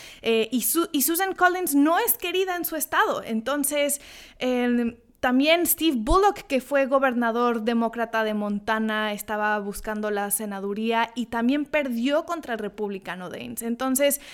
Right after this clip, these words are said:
eso, más el hecho de que los republicanos ganaron cinco asientos más en la Cámara de Representantes,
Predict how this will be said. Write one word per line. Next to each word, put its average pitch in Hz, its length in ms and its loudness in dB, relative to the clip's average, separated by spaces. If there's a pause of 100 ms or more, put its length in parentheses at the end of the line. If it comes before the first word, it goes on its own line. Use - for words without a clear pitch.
(600)
eso, 311 480 8
más 285 540 4
el 233 160 -2
hecho 247 460 0
de 214 240 0
que 214 400 -4
los 214 460 0
republicanos 226 1080 0
ganaron 233 1120 0
cinco 320 540 0
asientos 285 580 -4
más 240 320 -2
en 202 120 -10
la 190 120 -8
Cámara 240 280 -4
de 214 100 -4
Representantes, 208 880 -6